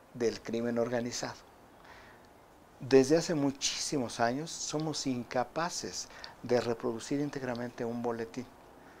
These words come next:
Y cuando llevamos un boletín íntegro, nos dicen nuestros jefes que,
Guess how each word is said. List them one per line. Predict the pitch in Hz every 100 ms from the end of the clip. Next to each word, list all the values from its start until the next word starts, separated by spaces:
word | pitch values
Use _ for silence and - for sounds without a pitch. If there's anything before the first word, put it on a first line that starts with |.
| - - -
Y | 110
cuando | 117 107 107
llevamos | 107 135 220 220 190
un | 170
boletín | 151 127 139 135
íntegro, | 127 117 113 120
nos | 107 107
dicen | 117 - 117
nuestros | 107 - 95 95 -
jefes | - 123 95 110 - - - - - - - - - - -
que, | - - 85 80